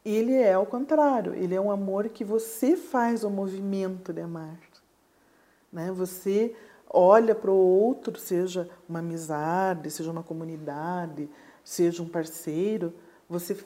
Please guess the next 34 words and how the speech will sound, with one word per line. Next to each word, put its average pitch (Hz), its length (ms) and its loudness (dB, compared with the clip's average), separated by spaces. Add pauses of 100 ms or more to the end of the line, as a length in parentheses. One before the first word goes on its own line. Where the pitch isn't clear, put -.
(180)
você 190 280 -4
olha 190 160 4
aquela 208 200 -4
pessoa, 202 360 -4
você 196 220 -6
admira 196 680 -4 (380)
e 220 80 -4
você 226 360 2
faz 254 380 2
aquele 247 240 0
gesto 220 400 2
de 202 120 -6
ir 226 280 0
ao 269 100 0
encontro. 208 720 -6 (500)
Você 180 200 -4
não 214 140 -2
fica 254 300 0
só 269 180 -6
naquela 233 340 0
esperando, 180 720 -2 (560)
né? 175 140 -4
Então, 196 280 -2
é 196 60 0
um 202 100 0
amor 202 280 0
ativo, 220 400 -4
que 220 100 -8
ele 196 100 -2
não 214 200 -2
tem 233 160 -4
medo 226 340 -2
da 214 100 0
rejeição, 233 720 -4